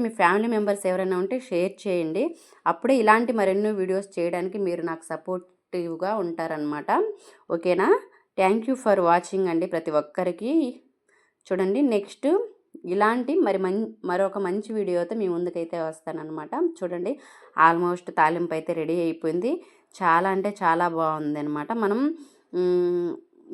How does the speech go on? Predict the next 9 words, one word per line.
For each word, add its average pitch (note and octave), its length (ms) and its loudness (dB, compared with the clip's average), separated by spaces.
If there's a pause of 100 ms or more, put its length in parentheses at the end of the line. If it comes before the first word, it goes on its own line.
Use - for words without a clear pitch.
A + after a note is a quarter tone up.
డెలివరీ B3+ 400 2
అయిన G#3 220 0
తర్వాత F3+ 260 0 (160)
చాలామంది F#3 1000 4 (420)
కొంచెం G3 340 -4 (280)
తాలింపులు G3+ 460 2
ఎక్కువగా G#3+ 380 -2
తింటారు E3 380 -2
కదా, G3 120 -4